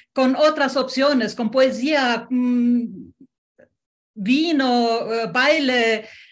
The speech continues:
Em, hay tantas opciones en ese mundo, solo tenemos que abrir los ojos y ver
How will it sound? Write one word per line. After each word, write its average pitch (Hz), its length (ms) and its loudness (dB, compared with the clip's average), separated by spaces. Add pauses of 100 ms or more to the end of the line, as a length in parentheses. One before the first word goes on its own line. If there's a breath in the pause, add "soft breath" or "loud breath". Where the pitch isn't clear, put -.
(140 loud breath)
Em, 254 500 -2 (300)
hay 330 280 0
tantas 349 380 -2
opciones 294 600 -2
en 226 120 -2
ese 220 220 -2
mundo, 254 560 0 (180 loud breath)
solo 302 300 0
tenemos 277 380 -2
que 277 80 -4
abrir 254 400 0
los 240 180 -2
ojos 208 480 -2
y 226 140 -6
ver 226 420 0